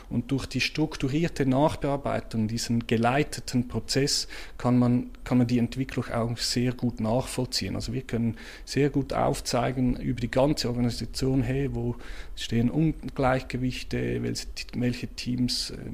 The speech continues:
machen das mega gut, wo kann man Best Practices ableiten, welche arbeiten gar nicht damit, wo müsste man mal fragen, hey, warum besprecht ihr das nicht?" Und Slack, ähm,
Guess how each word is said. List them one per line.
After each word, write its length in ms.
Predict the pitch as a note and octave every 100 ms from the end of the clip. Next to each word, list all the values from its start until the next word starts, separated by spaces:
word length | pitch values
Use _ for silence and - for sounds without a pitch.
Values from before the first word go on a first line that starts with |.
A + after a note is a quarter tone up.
| -
machen 460 | A#2+ - A#2+ -
das 120 | A#2
mega 220 | B2+ B2+ B2
gut, 320 | A#2+ C#3+ C3+
wo 80 | A#2+
kann 160 | A#2
man 160 | A#2 A#2
Best 240 | A2 -
Practices 640 | - C3+ - B2+ - B2+ - - - - -
ableiten, 480 | - A2+ A#2+ -
welche 300 | A#2 A#2 -
arbeiten 440 | A#2 A2+ G#2+ A2 A#2
gar 220 | C3+ D3+
nicht 220 | D#3+ -
damit, 320 | D3+ D#3 -
wo 80 | A#2+
müsste 240 | A2+ A#2+ A#2
man 320 | A#2 A#2 A#2
mal 160 | A#2 A2+
fragen, 420 | - G#2+ A2+ A2+
hey, 240 | A#2 B2
warum 300 | A#2+ A2+ A#2 - - - - - - -
besprecht 440 | A#2+ - C#3 E3 -
ihr 100 | D3
das 220 | D3 -
nicht?" 320 | D3 C#3 - - - -
Und 460 | - C3+ C3+ C3+ - -
Slack, 800 | - C#3+ D3+ E3+ - - - -
ähm, 560 | C3+ C3+ C3+ C#3 C3+